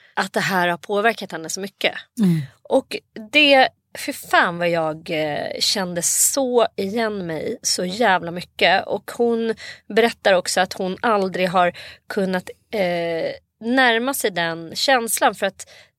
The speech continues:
Speaker 1: i den yogiska communityn, liksom varje gång man lyssnar på någon så här random yoga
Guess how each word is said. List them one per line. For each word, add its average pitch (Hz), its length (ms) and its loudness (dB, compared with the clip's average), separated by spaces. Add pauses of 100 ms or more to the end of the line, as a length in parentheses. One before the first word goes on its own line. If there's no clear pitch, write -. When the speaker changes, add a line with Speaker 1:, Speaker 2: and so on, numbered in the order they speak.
(120)
Speaker 1:
i 233 80 4
den 226 180 2
yogiska 269 600 0
communityn, 220 1040 -4 (100)
liksom 214 280 -8
varje 240 220 4
gång 190 140 -2
man 170 140 -6
lyssnar 185 320 -4
på - 120 -8
någon 156 260 -8
så 170 120 -2
här 156 220 -2 (340)
random 175 640 2
yoga 160 720 0